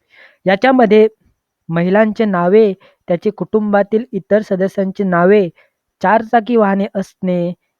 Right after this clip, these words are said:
इन्कम टॅक्स भरणारे लाभार्थी असतील, एकापेक्षा जास्त लाभार्थ्यांचे योजनेमध्ये नाव असेल, तसेच ज्याचं उत्पन्न अधिक असेल, अशा वेगवेगळ्या कारणास्तव हे अर्ज काढण्यात आले होते. ज्या काही अंगणवाडी कार्यकर्त्या असतील,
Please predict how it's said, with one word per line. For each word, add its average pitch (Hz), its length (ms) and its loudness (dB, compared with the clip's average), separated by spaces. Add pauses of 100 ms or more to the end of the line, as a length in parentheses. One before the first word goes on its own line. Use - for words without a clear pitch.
इन्कम 185 380 -4
टॅक्स 208 240 0
भरणारे 180 480 -2
लाभार्थी 170 500 0
असतील, 165 480 -4 (300)
एकापेक्षा 190 480 -4
जास्त 190 300 -2
लाभार्थ्यांचे 175 960 0 (420)
योजनेमध्ये 175 580 0
नाव 180 340 2
असेल, 160 340 -2 (160)
तसेच 269 260 -2 (300)
ज्याचं 156 320 -2
उत्पन्न 208 440 2 (120)
अधिक 214 260 0
असेल, 185 280 0 (140)
अशा 180 220 -2
वेगवेगळ्या 202 440 4
कारणास्तव 175 640 -2 (680)
हे 254 160 0
अर्ज 196 280 2 (100)
काढण्यात 175 400 0
आले 160 200 0
होते. 135 280 -2 (920)
ज्या 226 140 2
काही 233 240 2
अंगणवाडी 196 580 2
कार्यकर्त्या 175 640 0
असतील, 190 460 0